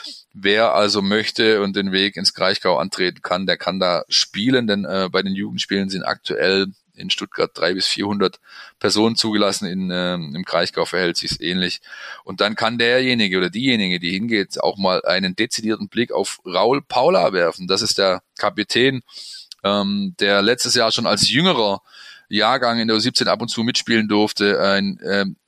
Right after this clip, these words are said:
richtig feiner Techniker, der das Spiel aufzieht, ähm, die Zehn trägt.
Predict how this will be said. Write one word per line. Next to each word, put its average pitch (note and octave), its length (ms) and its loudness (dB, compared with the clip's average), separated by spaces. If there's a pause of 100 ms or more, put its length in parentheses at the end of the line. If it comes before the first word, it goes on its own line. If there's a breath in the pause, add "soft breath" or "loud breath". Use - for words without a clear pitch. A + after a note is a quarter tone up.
(160)
richtig A#2+ 420 -2
feiner G#2+ 400 0
Techniker, G#2 460 0
der G2 100 2
das F#2+ 140 2
Spiel G#2+ 260 -2
aufzieht, F#2+ 640 0
ähm, G2 500 -4
die G2 100 -10
Zehn G2+ 360 0
trägt. F#2 500 -2